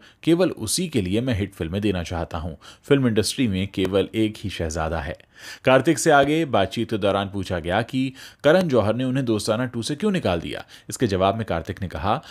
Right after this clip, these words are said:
कि ऐसा कभी-कभी हो जाता है। मैंने आज तक इसके बारे में बात नहीं की है। मैं इस बात पर विश्वास रखता हूँ कि मेरी माँ ने जो सिखाया है, हमारे संस्कार रहे हैं और वो यही हैं कि जब बड़ों के साथ टक्कर होती है तब बच्चे चुप हो जाते हैं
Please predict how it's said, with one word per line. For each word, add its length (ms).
कि 100
ऐसा 200
कभी-कभी 400
हो 240
जाता 340
है। 180
मैंने 220
आज 220
तक 140
इसके 180
बारे 200
में 120
बात 260
नहीं 160
की 160
है। 220
मैं 120
इस 200
बात 240
पर 100
विश्वास 500
रखता 340
हूँ 220
कि 60
मेरी 220
माँ 200
ने 100
जो 100
सिखाया 420
है, 180
हमारे 260
संस्कार 460
रहे 180
हैं 180
और 120
वो 120
यही 300
हैं 180
कि 80
जब 200
बड़ों 240
के 160
साथ 220
टक्कर 280
होती 300
है 80
तब 180
बच्चे 260
चुप 260
हो 80
जाते 280
हैं 160